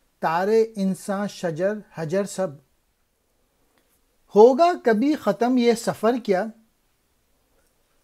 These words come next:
मंजिल कभी आएगी नज़र क्या?" इस नज़म में सितारों और चांद के माबैन एक मुकालमा है। सुबह के वक्त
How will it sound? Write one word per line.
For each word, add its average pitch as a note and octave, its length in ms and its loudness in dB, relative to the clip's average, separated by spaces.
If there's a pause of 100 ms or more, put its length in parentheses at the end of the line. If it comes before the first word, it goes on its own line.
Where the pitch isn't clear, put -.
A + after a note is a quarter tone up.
(260)
मंजिल G3+ 480 0
कभी G3+ 580 -2
आएगी G3+ 680 0
नज़र F3+ 440 0
क्या?" E3+ 320 -8 (880)
इस G#3+ 200 2
नज़म E3+ 280 -2
में E3 260 -6 (840)
सितारों E3 600 -4 (460)
और F3 120 2
चांद E3 360 -4
के G3 300 0 (640)
माबैन E3 560 -4 (500)
एक E3 140 2
मुकालमा D3+ 560 -4
है। B2+ 220 -10 (1900)
सुबह F#3+ 320 2
के A#3 160 0
वक्त - 400 -4